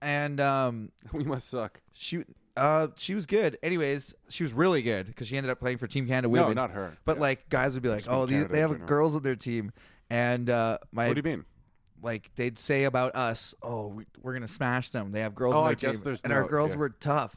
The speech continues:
Speaker 1: like,
Speaker 2: Yeah.
Speaker 1: super tough. Later, so I went to Christian school, and down the street was the Catholic school. We kind of had a little rivalry. And, um,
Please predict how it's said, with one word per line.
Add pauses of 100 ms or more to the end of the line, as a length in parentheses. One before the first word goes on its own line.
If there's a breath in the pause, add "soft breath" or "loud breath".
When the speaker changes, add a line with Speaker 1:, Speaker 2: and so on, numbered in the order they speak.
Speaker 1:
like, (100)
Speaker 2:
Yeah.
Speaker 1:
super
tough. (540 loud breath)
Later,
so
I
went
to
Christian
school,
and
down
the
street
was
the
Catholic
school. (360 soft breath)
We
kind
of
had
a
little
rivalry. (920)
And,
um,